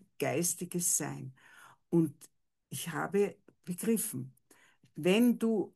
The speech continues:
nach rückwärts schaust, also ich in meinem Fall physisch, hinunter den Abhang, also war schon sehr, sehr hoch, äh,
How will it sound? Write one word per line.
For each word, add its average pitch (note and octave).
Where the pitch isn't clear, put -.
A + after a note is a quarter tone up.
nach F3+
rückwärts F3+
schaust, -
also E3
ich G#3+
in E3+
meinem D#3
Fall B2
physisch, F3
hinunter F#3+
den D#3
Abhang, C#3
also D3+
war C#3+
schon D3
sehr, -
sehr D#3+
hoch, D3
äh, D#3